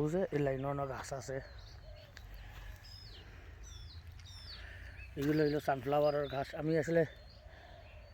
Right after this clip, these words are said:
গাছ এখনো কাটিয়া দিছি না, গাছ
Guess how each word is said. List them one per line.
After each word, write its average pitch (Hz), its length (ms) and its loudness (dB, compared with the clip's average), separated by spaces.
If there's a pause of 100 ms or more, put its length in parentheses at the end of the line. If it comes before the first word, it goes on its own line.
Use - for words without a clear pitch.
(140)
গাছ 156 220 12
এখনো 156 280 8
কাটিয়া 156 360 10
দিছি 147 240 6 (100)
না, 139 60 12 (1600)
গাছ 143 140 6